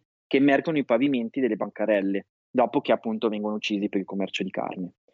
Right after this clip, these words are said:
Quindi tenendo in conto che sono diverse specie di animali che in,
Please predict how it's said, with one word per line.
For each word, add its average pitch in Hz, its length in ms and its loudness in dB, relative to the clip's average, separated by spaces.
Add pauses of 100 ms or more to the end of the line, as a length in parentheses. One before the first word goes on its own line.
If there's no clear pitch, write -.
Quindi 123 200 4
tenendo 165 220 4
in 175 100 2
conto 131 400 2
che 117 420 2 (260)
sono - 280 0
diverse 127 320 2
specie 131 320 -2
di 123 80 0
animali 113 480 0
che - 120 -8
in, 113 120 -2